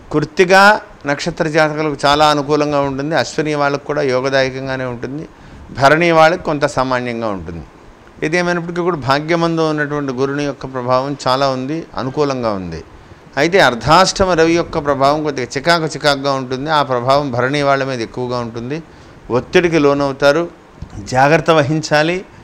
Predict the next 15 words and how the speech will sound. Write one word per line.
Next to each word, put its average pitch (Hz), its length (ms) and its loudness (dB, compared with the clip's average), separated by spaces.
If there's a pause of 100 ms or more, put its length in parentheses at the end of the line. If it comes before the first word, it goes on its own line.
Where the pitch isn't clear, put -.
(540)
ఆవేశపడవద్దు. 143 1120 2
వృత్తిలో 143 640 2 (220)
చాలా 160 360 4
జాగ్రత్తగా 151 560 2
ఉండాలి, 143 420 -2
ఓవర్ 151 340 0
కాన్ఫిడెన్స్ 147 600 -2
పనికిరాదు. 147 600 -2 (500)
ధనపరమైన 151 760 2
విషయాల్లో 139 520 -2
కూడా 135 200 -2
నిర్ణయం 143 500 -2
తీసుకునే 139 400 -6
ముందు 127 220 -6
జాగ్రత్త. 131 540 -4